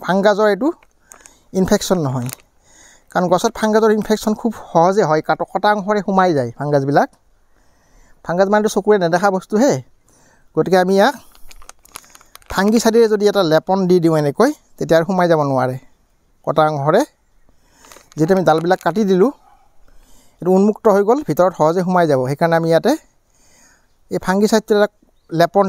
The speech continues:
দিলোঁ, প্ৰলেপ দিলোঁ। এইটো, এইটো খুব জৰুৰী কথা, জানিবলগীয়া কথা এইটো। জানিবলগীয়া মানে কৰিবলগীয়া আৰু, এক নম্বৰ কামেই এইটো। এনেকৈ গোটেইবিলাকতে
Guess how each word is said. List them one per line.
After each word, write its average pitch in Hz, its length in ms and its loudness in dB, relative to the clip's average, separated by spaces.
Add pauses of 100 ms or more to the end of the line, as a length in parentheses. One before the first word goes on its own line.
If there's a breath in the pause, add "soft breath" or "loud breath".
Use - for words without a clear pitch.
দিলোঁ, 127 220 -4 (960)
প্ৰলেপ 190 300 2
দিলোঁ। 131 200 -4 (1400)
এইটো, 202 120 -2 (160)
এইটো 220 180 2
খুব 269 180 0
জৰুৰী 233 280 2
কথা, 151 180 -4 (1600 loud breath)
জানিবলগীয়া 185 480 2
কথা 170 180 -4
এইটো। 220 140 -2 (1080)
জানিবলগীয়া 202 400 0
মানে 269 180 2
কৰিবলগীয়া 226 500 2
আৰু, 139 160 -2
এক 143 120 -12
নম্বৰ 180 240 0
কামেই 165 260 -2
এইটো। 127 160 -6 (1080 soft breath)
এনেকৈ 156 340 0 (1160)
গোটেইবিলাকতে 175 520 0